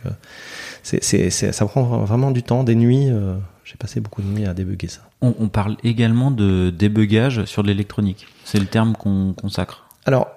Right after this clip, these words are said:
Speaker 1: en fait, c-, l'électronique, c'est, euh,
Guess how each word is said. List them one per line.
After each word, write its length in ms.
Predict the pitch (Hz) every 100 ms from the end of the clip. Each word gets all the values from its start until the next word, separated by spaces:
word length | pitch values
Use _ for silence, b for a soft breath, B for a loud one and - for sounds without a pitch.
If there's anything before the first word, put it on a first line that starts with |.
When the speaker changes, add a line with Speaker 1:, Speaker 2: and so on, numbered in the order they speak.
| -
Speaker 1:
en 60 |
fait, 180 | 139 170
c-, 320 | - - 147 -
l'électronique, 680 | 120 120 117 113 - 139 160
c'est, 440 | - - 110 - -
euh, 300 | 110 101 98